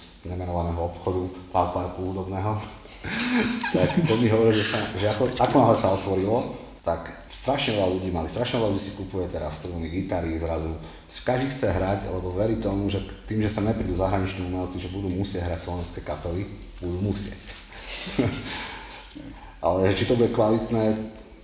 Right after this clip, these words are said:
uvidíme. Možno to pomôže naozaj. Že by sa, keby sa vrátila taká tá doba, neviem koľko to je rokov dozadu, že aj v Randali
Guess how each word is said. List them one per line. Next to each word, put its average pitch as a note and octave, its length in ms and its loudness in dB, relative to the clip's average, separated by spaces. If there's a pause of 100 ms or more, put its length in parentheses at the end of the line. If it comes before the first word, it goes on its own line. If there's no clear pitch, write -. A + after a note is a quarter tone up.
(200)
uvidíme. G2+ 400 6 (360)
Možno A#2+ 200 2
to A#2+ 160 2
pomôže G2+ 320 2
naozaj. F2 320 0 (180)
Že G2 140 -2
by G#2 80 0
sa, A2+ 100 4 (220)
keby C3+ 160 4
sa C#3+ 120 6
vrátila A#2 360 8
taká A#2 240 2
tá A#2 80 4
doba, G#2 560 4
neviem F#2+ 240 -2
koľko F2+ 240 -4
to F2+ 80 0
je F2+ 80 2
rokov F#2 160 -2
dozadu, F#2 320 0
že F2 160 2 (240)
aj E2+ 240 -2
v E2 80 -4
Randali F2+ 460 0